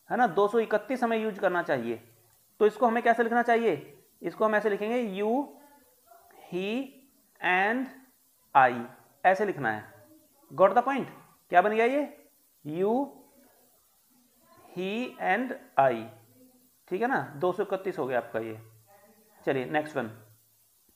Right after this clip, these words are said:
the ruling party stood for implementation of the bill। जो ruling party थी वह stood थी, जमी हुई थी, खड़ी हुई थी, मतलब, है ना, stood for implementation of the bill, bill के implementation के लिए,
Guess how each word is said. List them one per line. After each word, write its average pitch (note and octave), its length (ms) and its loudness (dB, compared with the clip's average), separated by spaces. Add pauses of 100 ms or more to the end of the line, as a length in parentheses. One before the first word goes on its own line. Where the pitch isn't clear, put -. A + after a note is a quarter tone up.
(2250)
the F#3+ 120 6
ruling B3+ 380 6
party A#3 440 10
stood C#4+ 300 2
for C4 180 6
implementation A#3 880 0
of G3 120 6
the F3+ 100 6
bill। G#3 240 -2 (380)
जो F3 140 6
ruling A#3 360 2
party A3 300 8
थी D4 540 -4
वह G#3 360 6
stood D4 320 6
थी, B3 220 -2
जमी G#3 220 4
हुई B3 220 2
थी, C4 160 -2
खड़ी G#3+ 240 4
हुई A#3 160 2
थी, C4 100 -2
मतलब, D4 260 8 (540)
है F#3+ 60 2
ना, D4 100 2 (560)
stood C#4+ 340 2 (120)
for A#3+ 180 10 (140)
implementation C4+ 760 4
of A#3+ 140 6
the G#3+ 120 6
bill, A3 220 2 (300)
bill A#3+ 240 2
के C4+ 240 2
implementation G#3+ 760 2
के G3+ 120 0
लिए, G3 240 2